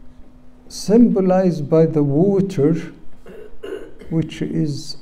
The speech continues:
a living water, running water, continuous watering and feeding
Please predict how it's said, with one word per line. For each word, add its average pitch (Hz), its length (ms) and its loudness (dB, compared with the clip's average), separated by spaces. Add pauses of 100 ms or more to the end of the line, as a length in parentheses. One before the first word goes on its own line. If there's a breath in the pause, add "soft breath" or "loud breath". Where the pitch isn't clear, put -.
(140)
a 147 80 -2
living 147 720 2
water, 135 760 -2 (540)
running 165 500 -4
water, 131 680 -6
continuous 143 1300 2
watering 139 840 -4 (680 soft breath)
and 135 320 -6
feeding 143 720 -2